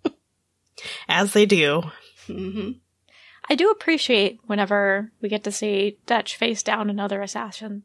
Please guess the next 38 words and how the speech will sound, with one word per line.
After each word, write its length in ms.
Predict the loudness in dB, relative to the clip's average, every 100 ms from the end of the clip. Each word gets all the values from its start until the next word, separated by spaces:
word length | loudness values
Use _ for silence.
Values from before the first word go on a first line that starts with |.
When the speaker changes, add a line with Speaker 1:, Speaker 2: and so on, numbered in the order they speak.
| -12
Speaker 3:
Assassin. 460 | -4 -4 -4 -8
They 100 | -4 0
are 140 | 0
good 240 | 0 -4
fight 220 | -2 -4 -4
scenes. 420 | -10 -12 -16 -20 _ _ _
Speaker 1:
Hmm. 640 | -2 2 4 2 -2 -6 -2 4
Speaker 2:
Or 80 | 4
as 120 | 4
Johnny 140 | 4 6
Speaker 1:
That's 120 | 6
Speaker 2:
called 160 | 8 8
him, 220 | 6 4 -2 _
an 140 | 0 2
assasshole. 640 | 2 2 2 0 0 -2 _ -4
Speaker 1:
<laughs> 560 | 2 2 0 -6 -6 2 6 8 8 8 6 4 0 -2 _ -4 -2 0 0 -2 2
But 100 | 4
again, 480 | 6 6 4 0 -4
it 120 | -4
just, 400 | 2 4 4 0 _ _ _ _ -20 -20 -18 -20 -20 -20
something 360 | -4 0 2 4
about 220 | 4 4
Hannah 240 | 4 4 6
John 240 | 6 6
Kamen, 280 | 6 6 4
it 40 |
just 200 | 2 2
made 140 | 6 8
her 120 | 8
ex-, 360 | 4 2 0 0
extra, 360 | -2 0 0 2
extra 500 | 2 0 6 6 6
attractive. 680 | 6 4 6 4 4 2 -8 -8 -6
The 120 | -4
killy 280 | 2 2 4
fighty 440 | 4 4 2 -6 -10 -4
stuff, 340 | 0 0 -2
too. 260 | 0 0